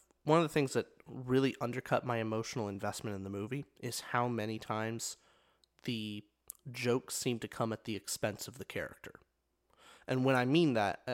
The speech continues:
it comes at the expense of character consistency. So things where a character shouldn't do that because it's not how the character's been established,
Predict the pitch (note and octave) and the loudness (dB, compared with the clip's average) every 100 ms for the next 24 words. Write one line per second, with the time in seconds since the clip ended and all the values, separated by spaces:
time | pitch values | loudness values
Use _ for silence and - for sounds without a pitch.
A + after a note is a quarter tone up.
0 | A#2 B2 - F3+ E3+ D#3 - A#2+ - C3+ | -6 -8 -2 0 2 -2 -2 -4 -2 -4
1 | A#2+ A2 - - _ _ _ - C3 B2+ | 0 -2 -4 -18 _ _ _ -2 2 2
2 | - C3+ A#2+ A#2 _ _ _ _ _ - | 2 0 0 -2 _ _ _ _ _ -10
3 | - A#2 - A#2 - C#3 E3 E3 _ _ | -4 -2 -2 -2 -4 -6 -6 -8 _ _
4 | _ _ _ _ _ _ _ _ _ - | _ _ _ _ _ _ _ _ _ -20
5 | - - C#3+ - D3+ C#3+ C3 B2 A#2 - | -4 2 4 4 2 2 4 4 4 -2
6 | - - - - - D3 C3+ - A2+ - | -16 -20 -8 -6 4 8 8 6 -2 0
7 | - A2 C3 - A2+ A#2 A#2+ G#2 - A2+ | 0 0 -2 -4 -4 0 0 0 -6 -10
8 | A2+ - A#2 - A#2 - A#2 G2+ - - | -8 -4 -4 -2 -6 -4 -6 -6 -8 -6
9 | A2+ - A2 G2+ B2 B2+ - | -4 -4 -4 -2 -2 -2 -4